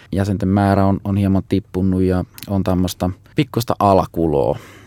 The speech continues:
Ja silloin musta on hyödyllistä kuulla näitä pienempiä kirkkoja, jossa on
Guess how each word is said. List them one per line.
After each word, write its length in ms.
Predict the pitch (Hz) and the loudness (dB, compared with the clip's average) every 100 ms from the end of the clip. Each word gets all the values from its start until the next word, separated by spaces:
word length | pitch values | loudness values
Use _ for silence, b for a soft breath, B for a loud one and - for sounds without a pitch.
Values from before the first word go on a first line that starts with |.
| B B | B B
Ja 100 | 98 | -6
silloin 320 | 127 123 110 | 0 2 2
musta 220 | 104 - | 2 -2
on 60 | 110 | 0
hyödyllistä 600 | 113 104 87 87 - 85 - - | 2 2 0 -2 -4 -6 -8 -2
kuulla 400 | 104 92 76 69 - - - - 95 | 2 2 2 -2 -8 -20 -16 -6 -4
näitä 300 | 101 92 - - - - | 0 0 -2 -8 -8 0
pienempiä 460 | 113 101 90 87 - | 2 2 0 -4 -2
kirkkoja, 500 | 87 - - 76 71 | -4 -4 -6 -6 -4
jossa 300 | 76 - 80 | -6 -8 -6
on 200 | 85 | -6